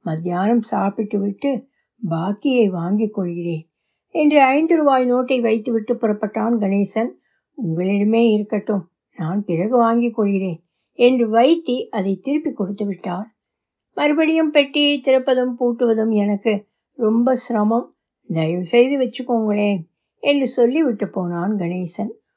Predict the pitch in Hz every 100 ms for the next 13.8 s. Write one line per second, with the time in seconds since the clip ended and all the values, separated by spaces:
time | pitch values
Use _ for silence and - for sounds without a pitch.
0 | _ _ _ 269 262 277 277 247 240 247
1 | 254 240 202 214 220 214 202 214 240 214
2 | 233 226 214 208 226 - 208 - 226 202
3 | 196 214 - 220 214 208 208 202 220 -
4 | _ _ _ _ 247 240 - 226 214 220
5 | 190 196 220 214 202 196 202 240 466 _
6 | _ _ - 262 277 277 269 285 285 262
7 | 262 269 269 269 277 269 247 254 254 262
8 | 269 240 226 226 233 330 - _ _ _
9 | 240 240 226 226 233 277 294 285 285 302
10 | 294 269 269 269 247 220 262 262 247 240
11 | 233 220 294 311 285 262 254 240 254 294
12 | 320 240 240 277 294 254 202 233 254 220
13 | 214 208 180 180 180 180 214